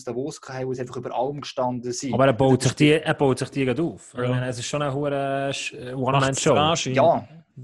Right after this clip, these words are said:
Speaker 3: Macht
Speaker 1: Schon ein bisschen,
Speaker 3: Sinn.
Speaker 1: aber, äh, Freiburg ist, du weißt es selber besser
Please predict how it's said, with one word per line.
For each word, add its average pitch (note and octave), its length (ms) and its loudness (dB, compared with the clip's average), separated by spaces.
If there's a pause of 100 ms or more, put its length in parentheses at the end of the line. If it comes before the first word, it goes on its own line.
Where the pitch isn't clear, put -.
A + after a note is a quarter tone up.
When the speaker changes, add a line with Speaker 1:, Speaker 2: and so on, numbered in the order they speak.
Speaker 3:
Macht B2+ 180 -6
Speaker 1:
Schon F3 100 4
ein - 60 -6
bisschen, D#3+ 100 -2
Speaker 3:
Sinn. D3+ 80 2
Speaker 1:
aber, C3 240 2
äh, - 680 -18
Freiburg D3 380 -2
ist, - 240 -12
du D3+ 60 -8
weißt B2+ 160 -2
es G#2+ 100 -10
selber C3 320 0
besser C3 420 -4